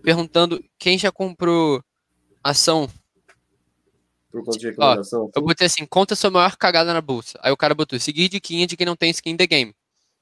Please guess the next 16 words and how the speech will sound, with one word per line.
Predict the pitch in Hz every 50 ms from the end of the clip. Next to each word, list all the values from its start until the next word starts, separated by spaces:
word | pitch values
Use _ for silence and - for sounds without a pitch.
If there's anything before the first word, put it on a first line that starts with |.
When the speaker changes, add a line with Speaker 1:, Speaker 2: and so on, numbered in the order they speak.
| _ _ _ _ _ _ _ _ _ _ _ _ _ _ _ _ _ _ _ _ _ -
Speaker 1:
Aí, | 160 165 170 180 180 - _ _ _ _ _ _ _ _ _ _ _ _ _ _ _ _ _ _ -
s-, | - - - - - - - - - - - -
quarenta | - 185 170 175 202 - 220
e | 202
cinco | - - 196 190 180
votou | 180 190 185 - 185 170
que | - 165
já | 175 170
fez | - - 175 170 165 139
isso | 156 180 208 - - - _ -
e | 165 165
cinquenta | - - 202 185 190
e | -
cinco | - 175 -
que | - 226
não. | 180 131 113